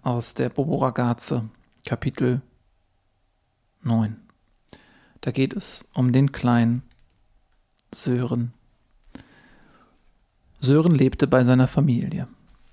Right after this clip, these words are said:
Und jeden Morgen sah er seinen Vater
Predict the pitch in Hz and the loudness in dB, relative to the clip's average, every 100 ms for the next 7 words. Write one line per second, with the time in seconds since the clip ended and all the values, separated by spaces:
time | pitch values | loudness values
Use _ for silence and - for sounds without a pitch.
0 | _ _ _ _ - _ _ _ - 131 | _ _ _ _ -20 _ _ _ 0 4
1 | 156 165 143 151 170 185 208 - - _ | 6 8 8 8 6 4 2 -2 -20 _
2 | _ _ _ - 123 131 147 131 127 120 | _ _ _ 0 4 6 6 4 4 0
3 | - 123 127 147 147 | -2 -2 0 0 0